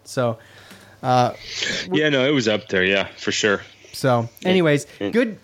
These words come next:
Speaker 1: good to see, good to see them, um, come out of a covid pause. And, you know, last year, remember, we didn't know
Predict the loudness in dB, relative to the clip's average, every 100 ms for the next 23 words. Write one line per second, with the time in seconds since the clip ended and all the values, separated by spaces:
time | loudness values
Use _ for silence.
0 | -2 0 2 0 2 4 4 0 0 -2
1 | 0 0 2 4 4 2 2 4 4 2
2 | 0 -4 _ _ _ _ -4 0 0 0
3 | 2 2 2 -2 0 0 0 0 2 2
4 | -2 -8 _ _ -20 _ -4 0 0 2
5 | 2 4 2 2 0 2 4 4 4 2
6 | 2 2 0 -4 _ -12 -6 0 2 2
7 | 2 4 4 4 2 -2